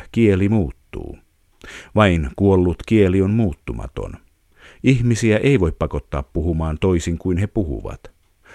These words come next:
Alkaa tekemään ei ole hyvää suomen kieltä, mutta se on niin juurtunut arkipuhekieleen, että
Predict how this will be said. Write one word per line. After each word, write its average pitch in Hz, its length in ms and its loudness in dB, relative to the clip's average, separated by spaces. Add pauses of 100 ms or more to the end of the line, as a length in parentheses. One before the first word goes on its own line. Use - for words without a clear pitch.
(180)
Alkaa 90 380 2 (100)
tekemään 85 560 -2
ei 82 220 0
ole 90 240 0
hyvää 101 300 2
suomen 95 400 2
kieltä, 85 400 -4 (340)
mutta 113 420 0
se 135 160 2
on 110 140 2
niin 117 200 2
juurtunut 92 600 0 (100)
arkipuhekieleen, 82 1000 -2
että 80 380 -6